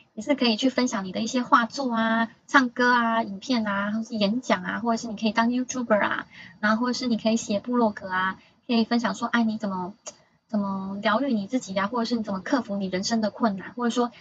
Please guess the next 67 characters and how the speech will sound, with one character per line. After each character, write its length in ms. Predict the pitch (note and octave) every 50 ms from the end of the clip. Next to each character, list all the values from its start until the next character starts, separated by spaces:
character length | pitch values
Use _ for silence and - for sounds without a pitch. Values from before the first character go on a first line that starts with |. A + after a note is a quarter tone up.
| - _ _
你 100 | B3 C4
怎 100 | C#4 A3+
么 120 | G#3 G#3
用 180 | A#3 C4+ A#3 G#3+
你 140 | G3 F#3+ F#3+
有 100 | F#3+ F3+
兴 220 | - - C4 A#3
趣 180 | - C#4 B3 G#3+
的 200 | G3 G3 G3 - _ _ _ - - _ _ _
事 240 | - - - C#4 A3
情 200 | - F#3+ F3+ F3+
呢 200 | F#3 F#3 F#3+ F#3+
去 180 | - A#3 A3+
赚 260 | G#3+ - C4 A#3 G3 F#3
钱 220 | - F#3 F3 F3
啊， 120 | E3+ F3+
走 180 | - G#3 F#3+ F#3+
自 140 | - - -
己 140 | - G3+ F3+
的 80 | F3+
路。 220 | F3+ F#3+ G#3+ G3+ - _ _ _ _
像 160 | D4+ D4 C4
周 160 | D4+ D4+ D4
杰 120 | - A#3 G#3
伦 140 | G3 F#3+ G3
就 100 | - A3+
是 120 | A3+ B3
用 160 | A#3 A3 G#3+
做， 180 | - A#3+ A3+ G#3+
用 140 | A#3 A#3+ A3
他 180 | G#3 - A3 A3
喜 220 | G#3+ - F#3+ F#3
欢 180 | - G#3 G#3 G#3+
做 140 | A3+ F#3+
的 60 | F3+ F3+
事 140 | - A3+
情 220 | G#3+ - F#3 F3 F3 - _ _ _ _
赚 160 | - B3+ A3 G#3
钱 160 | - F#3 F#3
嘛， 80 | F3
而 60 | G3+ G#3
且 100 | - -
他 100 | G#3+ A3
赚 160 | - A#3 G3+
了 60 | F#3+
很 120 | F#3 F3+
多 140 | - G3+ G#3
钱。 240 | A3 - - - - - - - - - _
而 100 | - C4
且 120 | B3+ A#3+
高 200 | A#3 - C4+ C#4+
雄 180 | C#4+ - A3 F#3+
呢 100 | F#3 F#3
有 80 | F#3 F3+
一 20 |
个 80 | F#3 G3
七 180 | G3+ - A#3 A#3+
年 200 | A3+ G3 F#3 F#3
级 160 | - F#3 F3+
的 100 | F#3 F3+
女 140 | F3+ F3 E3
生 200 | - - G3 G3
叫 140 | - G3+
做 100 | F#3+ G3
陈 200 | G3 - F3+ F3+
仁 180 | - F3+ - -
倩， 220 | - - G#3 -